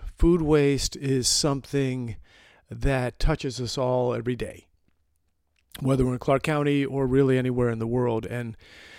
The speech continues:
um, just to frame the, the subject, I mean, for, for one, we're really lucky and, and privileged to have a lot of food, and food is fairly inexpensive compared to what it used to be in the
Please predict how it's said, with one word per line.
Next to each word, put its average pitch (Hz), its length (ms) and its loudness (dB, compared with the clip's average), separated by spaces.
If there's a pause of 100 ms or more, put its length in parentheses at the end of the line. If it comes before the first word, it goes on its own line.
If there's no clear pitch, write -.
(320)
um, 117 600 -4 (840)
just - 220 2
to 135 120 4
frame 185 580 8
the, 139 260 4
the 127 180 -4
subject, 131 500 2
I 139 60 2
mean, 123 280 -2
for, 127 420 2
for 135 140 2
one, 156 320 4
we're 131 140 0
really 127 680 2 (340)
lucky 147 640 0
and, 120 340 -6 (100)
and 113 140 -6
privileged 131 600 2
to 113 220 -4 (240)
have 139 280 0
a 123 60 0
lot 110 260 -4
of 98 80 -10
food, 107 520 -10 (720)
and 120 160 -8
food 139 340 0
is 123 160 -2
fairly 131 400 -2
inexpensive 113 880 -10 (400)
compared 113 400 -2
to 110 200 -14 (100)
what 120 160 -10
it - 80 -14
used 190 220 -2
to 135 60 -6
be 117 180 -8
in 110 80 -14
the 120 160 -14